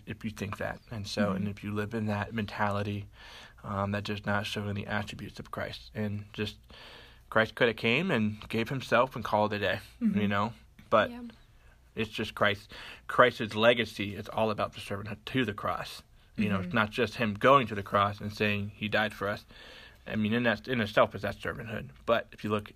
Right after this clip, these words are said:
Speaker 1: in, throughout the scripture in the gospel of Christ, it's, it's a legacy and a build up to everything he's done to the
Speaker 2: Mm-hmm.
Speaker 1: cross. So.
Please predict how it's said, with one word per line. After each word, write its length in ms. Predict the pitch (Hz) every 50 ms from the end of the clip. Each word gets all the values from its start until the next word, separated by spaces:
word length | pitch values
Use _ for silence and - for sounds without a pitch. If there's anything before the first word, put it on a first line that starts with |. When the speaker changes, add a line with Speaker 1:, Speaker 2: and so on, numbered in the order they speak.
| - -
Speaker 1:
in, 80 | 107
throughout 240 | 101 - 104 101 98
the 80 | - 104
scripture 280 | - - 101 98 -
in 40 | 98
the 60 | 104 98
gospel 360 | - 95 92 - - - 82
of 120 | 82 -
Christ, 280 | - - 98 - - - - - - - - - - - - - - - - - -
it's, 320 | - - - 104 98 - -
it's 200 | - 110 98 -
a 60 | 98
legacy 640 | 101 101 101 98 101 98 - - 101 104 107 104 104 - -
and 80 | 113 110
a 80 | 107
build 320 | 101 - - 110 101 98 -
up 160 | - - _
to 120 | - - - -
everything 460 | - 117 113 - 110 101 - 78 - -
he's 180 | - - -
done 200 | - - 82 104 104
to 100 | - -
the 80 | -
Speaker 2:
Mm-hmm. 60 | 214 -
Speaker 1:
cross. 220 | 196 190 190 185 180 175 - - - -
So. 160 | - - -